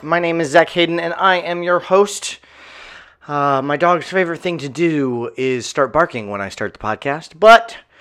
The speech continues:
we cannot let that stop the show from going on. Today I want to talk to you guys about adrenaline, and, uh, you might not think this has much to do with, uh,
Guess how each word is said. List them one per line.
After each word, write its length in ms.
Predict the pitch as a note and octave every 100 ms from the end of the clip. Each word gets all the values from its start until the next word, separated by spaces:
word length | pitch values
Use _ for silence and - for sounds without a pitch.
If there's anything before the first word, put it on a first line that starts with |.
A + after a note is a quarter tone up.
| - _ _
we 80 | A#2+
cannot 800 | - C3 C3 C3 C3 D3 D3 -
let 160 | C3+ C3+
that 200 | C3 -
stop 380 | - A#2+ G#2+ -
the 80 | A#2+
show 380 | G#2+ B2 G#2+ G#2
from 240 | - G2
going 260 | F#2+ F#2 F#2
on. 340 | G2+ F#2+ E2+ _ _ _ _ _ _ - -
Today 240 | - B3+ C#4+
I 60 |
want 160 | C#4+ C4
to 40 |
talk 220 | A#3+ A3
to 80 | A3+
you 60 | G#3+
guys 240 | G3+ F#3+
about 320 | F3 F3 F3+
adrenaline, 960 | D3+ B2 C#3 B2+ E3+ F#3+ D3+ B2 F#2 D#2 - - - -
and, 420 | E3 E3 E3 E3
uh, 240 | E3 D#3+ D#3+
you 80 | G3+
might 140 | C4
not 220 | A#3 G#3
think 160 | G#3 F#3
this 140 | F#3+
has 200 | F#3+ D#3+
much 220 | E3+ E3+
to 80 | D#3
do 360 | C#3+ E3 D#3+ D#3
with, 360 | D3 D3 -
uh, 420 | C#3+ C#3 C3+ C3+